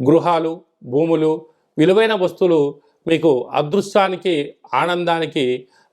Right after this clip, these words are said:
మిథున రాశి వారే కేంద్ర బిందువులు అవుతారు అని చెప్పి గమనించాలి. వ్యయంలో గురువు ఉండడం వలన వీలైనంత వరకు మౌనం, ధ్యానం, ఏకాగ్రత, పెద్దవారి యొక్క మాటలు, సలహాలు, సూచనలు, ఇచ్చిపుచ్చుకునే వ్యవహారంలో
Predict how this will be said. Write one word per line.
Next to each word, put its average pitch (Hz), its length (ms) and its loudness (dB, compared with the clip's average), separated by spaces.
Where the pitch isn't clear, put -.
మిథున 139 260 2
రాశి 165 300 0
వారే 147 300 0
కేంద్ర 135 320 -4
బిందువులు 151 300 -2
అవుతారు 151 340 0
అని 151 140 -2
చెప్పి 131 480 -4
గమనించాలి. 117 520 -6
వ్యయంలో 214 480 4
గురువు 190 260 4
ఉండడం 170 300 0
వలన 170 300 -2
వీలైనంత 165 500 2
వరకు 156 520 0
మౌనం, 160 500 0
ధ్యానం, 151 580 0
ఏకాగ్రత, 156 600 0
పెద్దవారి 170 500 2
యొక్క 156 200 -6
మాటలు, 147 640 -2
సలహాలు, 185 760 0
సూచనలు, 170 640 2
ఇచ్చిపుచ్చుకునే 185 720 0
వ్యవహారంలో 151 920 0